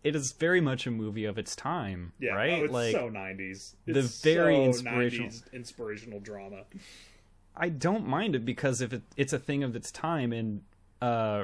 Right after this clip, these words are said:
Speaker 1: Robin Williams just fits a role like that so perfect, um, that I can't, like, fully commit to just disliking it. Like, I don't dislike it.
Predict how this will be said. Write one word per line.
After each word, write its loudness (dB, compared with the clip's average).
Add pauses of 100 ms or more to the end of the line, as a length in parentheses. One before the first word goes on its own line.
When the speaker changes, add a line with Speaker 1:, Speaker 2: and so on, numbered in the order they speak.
Speaker 1:
Robin 0
Williams 2
just -6
fits -4
a 0
role 0
like -2
that -8
so 0
perfect, -8 (520)
um, 0
that -4
I 0
can't, -6
like, -6
fully 2
commit -4
to -8
just -8
disliking -8
it. -14
Like, -4
I 6
don't -2
dislike -4
it. -6